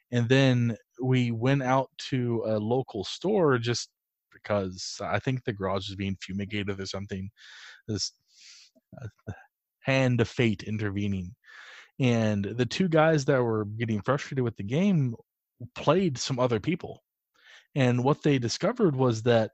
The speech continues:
they'd actually had gotten very good at the game. But because they'd gotten so entrenched in, "Well, this is how this is always gonna go," they had stopped thinking critically about how the game was going. And it's,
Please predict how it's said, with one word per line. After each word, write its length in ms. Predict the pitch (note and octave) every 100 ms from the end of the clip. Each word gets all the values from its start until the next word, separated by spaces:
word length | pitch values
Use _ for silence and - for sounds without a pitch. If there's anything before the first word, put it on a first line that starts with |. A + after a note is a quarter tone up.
| _ - _ -
they'd 180 | C3 B2+
actually 600 | G3 - - D3+ A#2+ A2+
had 180 | B2 A2+
gotten 300 | D3+ F3+ A#2
very 220 | D#3 C3+
good 180 | B2+ B2+
at 80 |
the 80 | -
game. 300 | G2+ F#2+ - - _ _ C#3+
But 100 | C3+
because 360 | C3 D3+ D#3+
they'd 160 | D3+ B2+
gotten 300 | C3+ C3 B2
so 480 | - C#3 C#3 C3 A#2+
entrenched 640 | A2 - D#3 C#3+ B2+ -
in, 280 | B2+ A#2 A2 - - - -
"Well, 120 | A#2
this 240 | C3 -
is 120 | C3
how 200 | - A#2
this 200 | A#2 G#2+
is 100 | A2
always 260 | G#2+ G#2 G2+
gonna 200 | G#2+ F#2+
go," 480 | F#2+ F#3+ F3+ B2+ G#2 _ - - _
they 340 | C3+ C3 B2+ A#2
had 200 | A#2+ B2+
stopped 440 | - D3+ C3+ -
thinking 460 | - C#3+ C#3+ B2 G#2+
critically 680 | - F3 G#3 - A#2 G#2 G#2
about 400 | G#2+ A#2 G#2+ G2+ - -
how 300 | - C3 A#2
the 140 | G#2+
game 280 | G2+ B2+ D3+
was 160 | A#2+ G#2+
going. 580 | G#2+ A2 G#2 G2+ G2 G2+ _ - _ -
And 460 | A#2+ A2+ G#2 G2+
it's, 280 | G#2 G2+